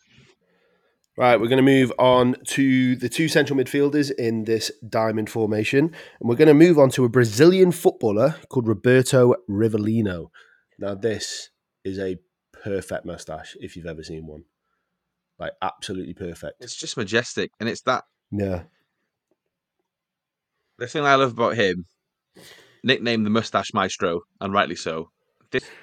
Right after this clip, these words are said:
Speaker 2: if you've never seen Rivellino play, go do it. Because this man was the O G Brazilian maestro. He is very famous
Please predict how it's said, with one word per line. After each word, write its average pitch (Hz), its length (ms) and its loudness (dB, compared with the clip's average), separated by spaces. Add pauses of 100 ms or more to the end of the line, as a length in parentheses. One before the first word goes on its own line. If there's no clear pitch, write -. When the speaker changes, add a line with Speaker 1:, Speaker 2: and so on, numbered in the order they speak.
(140)
Speaker 2:
if - 80 -10
you've 139 100 -4
never 151 180 -2
seen 143 260 0
Rivellino 131 540 0
play, 92 340 0 (800)
go 110 180 2
do 107 220 -2
it. 78 180 -8 (440)
Because 92 520 -6 (120)
this 120 220 -6
man 92 380 -2 (260)
was 95 160 -10
the - 160 -6
O 104 200 0
G 95 420 -4 (760)
Brazilian 95 680 -4 (160)
maestro. 90 680 -10 (800)
He 101 140 -8
is 98 120 -6
very 151 280 0
famous 151 760 -4